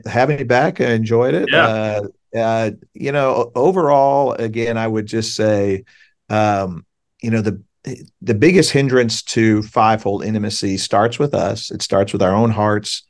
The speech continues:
Speaker 2: Yeah.
Speaker 1: our, our own weakness. Um, but, you know, practically speaking, one of the biggest hindrances we've got today,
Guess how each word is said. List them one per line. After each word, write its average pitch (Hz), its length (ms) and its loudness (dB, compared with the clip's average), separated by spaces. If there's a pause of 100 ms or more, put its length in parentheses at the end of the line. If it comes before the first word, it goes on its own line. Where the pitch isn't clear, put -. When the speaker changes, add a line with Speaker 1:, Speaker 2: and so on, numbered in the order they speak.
(160)
Speaker 2:
Yeah. 92 260 -4
Speaker 1:
our, 90 360 0 (140)
our 95 260 2
own 113 440 4
weakness. 101 720 -4 (380)
Um, 90 680 0
but, 117 300 4 (100)
you 113 280 -2
know, 110 60 -4
practically 135 640 0
speaking, 92 680 -4
one 104 120 2
of 113 80 4
the 107 60 2
biggest 117 400 0
hindrances 113 680 -2
we've 104 160 -2
got 101 300 -2
today, 98 600 0